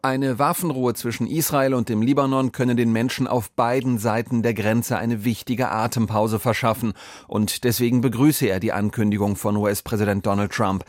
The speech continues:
Das erklärte Bundesaußenminister Johann Wadefuhl am Abend. Er danke der U-S-Regierung für die Vermittlung, betonte der C-D-U-Politiker. Wadefuhl forderte die Regierungen in Beirut und in Jerusalem auf, weiter direkt miteinander über eine Friedenslösung zu verhandeln.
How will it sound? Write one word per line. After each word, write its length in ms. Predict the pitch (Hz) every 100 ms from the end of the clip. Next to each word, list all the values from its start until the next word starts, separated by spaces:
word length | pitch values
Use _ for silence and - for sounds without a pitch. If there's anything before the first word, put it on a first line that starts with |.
| - -
Das 160 | - 101
erklärte 380 | 107 120 107 110
Bundesaußenminister 1040 | 113 110 107 - 113 - 110 107 107 113
Johann 340 | 107 147 147 135
Wadefuhl 480 | 143 131 - 131
am 140 | 117 113
Abend. 440 | 95 95 92 - -
Er 100 | 107
danke 380 | 101 123 143 143
der 160 | 120 120
U-S-Regierung 680 | 107 117 120 110 110 113
für 140 | 107 113
die 100 | 113
Vermittlung, 580 | 135 127 147 - 101 95
betonte 440 | 101 110 98 107
der 140 | 98
C-D-U-Politiker. 1000 | - 107 101 98 92 101 92 107 98 98 - _ - - - -
Wadefuhl 580 | - 127 160 - 156 165
forderte 400 | - 127 131 135
die 120 | 123
Regierungen 600 | 120 120 117 135 135 127 123
in 220 | 147 151
Beirut 500 | 139 110 107 165 -
und 280 | 131 127 -
in 200 | 123 120
Jerusalem 560 | 110 117 123 120 117
auf, 360 | - 107 123 -
weiter 420 | 110 120 135 123
direkt 460 | 101 98 110 131 -
miteinander 480 | 123 131 107 104 107
über 240 | 101 107
eine 180 | 90 110
Friedenslösung 760 | - 117 110 107 110 104 107
zu 120 | - 107
verhandeln. 560 | 143 123 104 92 90